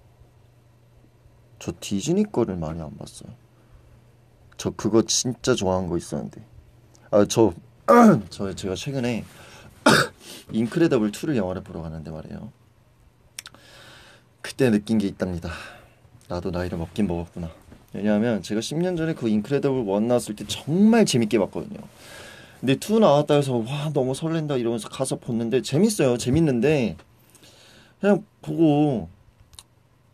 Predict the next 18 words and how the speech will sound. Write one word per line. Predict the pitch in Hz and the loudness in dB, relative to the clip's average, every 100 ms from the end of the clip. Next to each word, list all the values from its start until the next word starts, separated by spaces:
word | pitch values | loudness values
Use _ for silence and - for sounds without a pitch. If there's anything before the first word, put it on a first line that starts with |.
| _ _ _ - - _ _ _ | _ _ _ -20 -20 _ _ _
유치하더라고요. | 123 123 - _ - - - 170 165 151 147 170 190 180 104 95 104 | -8 -8 -10 _ -16 -10 -4 0 2 2 0 -2 0 0 0 -4 -6
제 | - 113 | -4 -4
나이 | 98 90 - | -4 -6 -8
때, | - - - | -12 -16 -4
네, | 107 98 | -2 -2
제가 | - 139 147 | 0 2 4
보니까 | 131 147 165 101 | 2 -2 0 0
스물세 | 107 147 151 151 | 0 -4 -6 -4
살인데, | 165 147 127 120 139 107 - | -4 -4 -6 -4 -4 -4 -8
제 | - | -8
마인드로 | 98 104 127 117 | -2 -2 0 -4
보니까 | 104 98 90 - 117 107 - - - - - - | -4 -8 -10 -8 -8 -10 -18 -20 -20 -20 -20 -20
재밌는데 | - 139 165 175 170 160 170 156 | -6 0 4 4 4 4 4 2
유치는 | 120 - 135 139 | -2 -6 -6 -4
하구나. | 143 151 131 113 110 | -4 -4 -4 -4 -6
그런 | - 107 | -6 -6
거 | 110 | -4
보면서 | 107 104 104 | -4 -4 -6